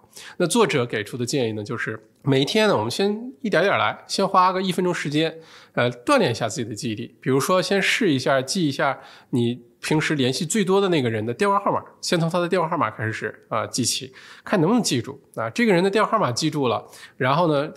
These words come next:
给自己来个小挑战，比如说再去一个新的陌生的地方的时候，看看能不能先上网上看好 map 了之后呢，不用G P S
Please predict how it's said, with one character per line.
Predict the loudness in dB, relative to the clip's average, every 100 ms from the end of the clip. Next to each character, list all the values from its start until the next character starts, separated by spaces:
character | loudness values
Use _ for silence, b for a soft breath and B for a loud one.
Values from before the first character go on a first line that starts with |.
| -6
给 | -2
自 | 0 2
己 | 2
来 | 2
个 | 0
小 | -2
挑 | -2 -2
战， | 0 0 0
比 | -2
如 |
说 | -2
再 | 0 0
去 | 0 0
一 | 0
个 | 2 2 2 0
新 | -2 -2 0
的 | 0 2
陌 | 2
生 | 0 -2
的 | -2
地 | -2
方 | -2
的 | -4
时 | -4 -6
候， | -6 -6 B B B B
看 | 0 2
看 | 4
能 | 4 2
不 |
能 | 2 2
先 | 0 0 0
上 | 2 2
网 | 2 -2
上 | -4 -4
看 | 0 0
好 | 0 -2
map | 0 -2 -2 -8
了 | -4
之 | -2
后 | -2 -2
呢， | -4
不 | -4 0
用 | 2 2
G | -2
P | 0
S | 0 0 -4 -6